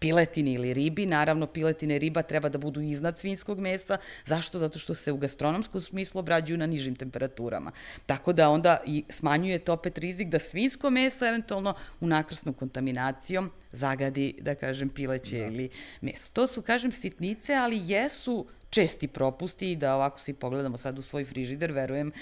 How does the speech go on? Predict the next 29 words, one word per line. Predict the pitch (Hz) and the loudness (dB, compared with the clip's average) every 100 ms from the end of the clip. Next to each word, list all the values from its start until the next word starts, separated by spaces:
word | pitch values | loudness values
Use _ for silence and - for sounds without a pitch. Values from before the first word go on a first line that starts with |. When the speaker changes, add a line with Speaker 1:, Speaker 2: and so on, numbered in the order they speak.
| - - | -16 -10
Speaker 1:
da | 143 143 | 0 0
bismo | 151 156 | 2 2
imali | 131 131 131 131 | 4 4 2 -2
svašta | - 135 - 151 | -4 -4 -2 0
da | 180 | 2
primetimo | - 131 123 123 113 | 0 -2 -2 -6 -8
Speaker 2:
Pa | 110 | -2
Speaker 1:
u | |
Speaker 2:
sigurno, | 160 156 143 | 2 4 4
Speaker 1:
tome. | 135 | 2
Speaker 2:
ja | 131 | 2
ne | 135 | 2
znam | 131 143 | 0 0
da | 139 | 0
li | 139 | 0
neko | 139 135 | -2 -2
obraća | 147 147 | 0 -2
pažnju, | 135 135 113 | 0 0 0
ja | |
nisam, | 113 120 127 | -4 -2 -4
recimo, | 123 127 123 - 92 | -4 -4 -4 -6 -4
ja | 123 | -2
lično | 117 120 120 | -2 -4 -4
nikad | 127 123 | -2 -2
nisam | 123 127 | -4 -4
obraćao | 123 135 131 | -4 -2 -4
pažnju | 135 127 120 | -2 -2 -2
o | 113 | -4
tome, | 127 143 156 | -4 -4 -6